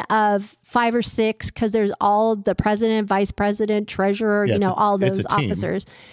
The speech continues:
Speaker 1: And they go and compete against other F F A teams.
Speaker 2: Schools.
Speaker 1: And schools in, in this area.
Speaker 2: Yeah.
Speaker 1: And, uh, his team came up first place.
Speaker 2: Number one. Yeah, they had all
Speaker 1: They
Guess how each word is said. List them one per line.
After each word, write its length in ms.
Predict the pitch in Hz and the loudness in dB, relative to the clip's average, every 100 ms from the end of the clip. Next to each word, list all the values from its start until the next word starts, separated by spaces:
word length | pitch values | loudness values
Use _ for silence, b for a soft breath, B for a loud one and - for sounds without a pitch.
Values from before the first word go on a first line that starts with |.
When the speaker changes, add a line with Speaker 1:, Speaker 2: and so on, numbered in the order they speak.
| B 226 | B 0
Speaker 1:
And 180 | 226 | 2
they 140 | 240 226 | 4 2
go 420 | 240 226 226 226 | 2 4 4 4
and 160 | 226 202 | 2 0
compete 460 | 233 - 240 240 | 0 0 0 -2
against 380 | 233 208 208 - - | -4 -2 -2 -2 -2
other 320 | 220 220 214 | 0 0 -2
F 220 | 214 214 220 | -4 -4 -4
F 200 | 208 - | -4 -4
A 400 | 196 190 190 196 _ _ _ _ - | -2 -2 -2 -6 _ _ _ _ -4
teams. 580 | - 247 208 170 - 175 | 0 2 2 0 -6 -12
Speaker 2:
Schools. 840 | - - - - 98 71 - - _ _ | -14 -16 -8 -4 -4 -4 -12 -20 _ _
Speaker 1:
And 180 | 196 220 | -2 0
schools 640 | - 262 233 - - 185 | 0 0 0 0 -6 -12
in, 320 | - 220 214 - | -4 0 0 0
in 480 | 220 208 202 202 185 | 0 2 2 0 -2
this 320 | 220 190 220 - | -2 -2 -6 -6
area. 540 | 240 208 202 - - - | -2 0 0 -4 -6 -8
Speaker 2:
Yeah. 220 | 98 92 - | -8 -8 -4
Speaker 1:
And, 420 | 247 247 226 220 | 0 2 2 2
uh, 220 | 226 220 208 | 2 2 2
his 240 | 262 - | 2 0
team 300 | - 302 294 | 0 2 2
came 280 | - 277 277 | 2 2 2
up 260 | 277 277 - _ _ | 2 0 -4 _ _
first 500 | - 233 214 - - | -2 0 0 -2 -6
place. 260 | - 349 415 | -2 0 2
Speaker 2:
Number 340 | 127 269 175 | 2 2 0
one. 340 | 156 185 190 | 0 -2 -2
Yeah, 260 | 113 139 175 | 2 2 2
they 200 | 120 127 | 0 2
had 160 | 135 107 | 2 0
all 180 | - 117 | -2 -2
Speaker 1:
They 140 | 247 | 0